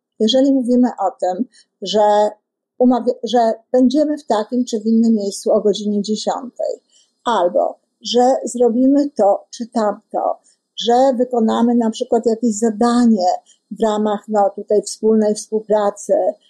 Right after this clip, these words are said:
e, z kimś, we wspólnej współpracy z jakimś zespołem, czy jak, nawet z jedną konkretną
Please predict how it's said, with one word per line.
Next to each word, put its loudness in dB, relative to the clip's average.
e, 4
z -8
kimś, -4
we 2
wspólnej 0
współpracy -2
z -8
jakimś -2
zespołem, 0
czy -6
jak, 0
nawet 0
z -8
jedną 0
konkretną -4